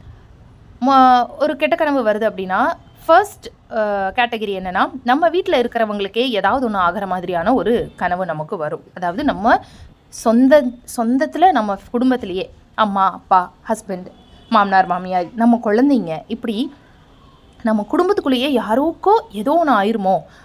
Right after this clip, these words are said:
அப்படிங்கிற மாதிரி ரொம்ப வேர்ஸ்டான ஒரு கனவு வரும். ரெண்டாவது கேட்டகரி, நம்மளை சார்ந்து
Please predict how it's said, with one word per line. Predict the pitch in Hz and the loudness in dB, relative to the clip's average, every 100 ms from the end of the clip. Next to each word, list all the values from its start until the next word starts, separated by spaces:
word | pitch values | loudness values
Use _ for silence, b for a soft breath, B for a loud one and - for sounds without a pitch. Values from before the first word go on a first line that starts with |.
| b | b
அப்படிங்கிற | - 254 269 247 | -4 0 0 0
மாதிரி | 190 196 233 - | 0 -4 -6 -10
ரொம்ப | 196 214 294 294 | -6 -2 2 0
வேர்ஸ்டான | 185 233 254 190 175 | 0 -2 -2 -4 -2
ஒரு | 220 170 | -4 -4
கனவு | 160 156 160 | -10 -10 -10
வரும். | 156 151 - _ _ | -10 -10 -14 _ _
ரெண்டாவது | - 214 262 294 220 | -4 0 4 4 2
கேட்டகரி, | 170 160 156 156 - _ _ b b b 214 | -6 -8 -8 -10 -14 _ _ b b b -6
நம்மளை | 220 226 359 403 | 2 2 4 2
சார்ந்து | 359 269 262 311 262 214 | 2 4 4 2 -2 -2